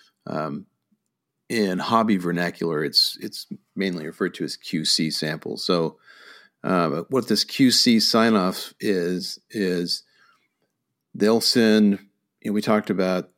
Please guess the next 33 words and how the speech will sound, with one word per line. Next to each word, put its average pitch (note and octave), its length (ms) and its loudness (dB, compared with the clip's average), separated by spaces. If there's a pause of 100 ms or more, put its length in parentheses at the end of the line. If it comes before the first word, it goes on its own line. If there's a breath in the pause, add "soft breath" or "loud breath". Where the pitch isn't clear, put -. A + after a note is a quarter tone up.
in G#2 160 -4
a - 40 -6
previous G2+ 600 -2
episode F2 680 -2 (840 soft breath)
about F2 400 -4
how F#2+ 260 0
they'll F#2 200 0
s-, - 180 -8
send F#2+ 300 2
first G2+ 240 2
shots F#2 280 0
over E2+ 260 0
to - 100 -6
make F2 180 -2
sure F2+ 240 2
that D#2 140 -6
the D#2 60 -6
figures E2+ 580 0 (260)
coming F2+ 300 0
out G#2 120 0
of G#2 80 0
the F#2 80 -2
molds E2+ 400 -4
looks, - 280 -4 (280)
look F#2+ 120 -2
exactly F2 480 0
h-, D#2 100 -6 (260)
the F#2 140 -2
way F2 140 0
they E2 100 0
want E2 240 -4
them D2 160 -10
to. D2+ 320 -6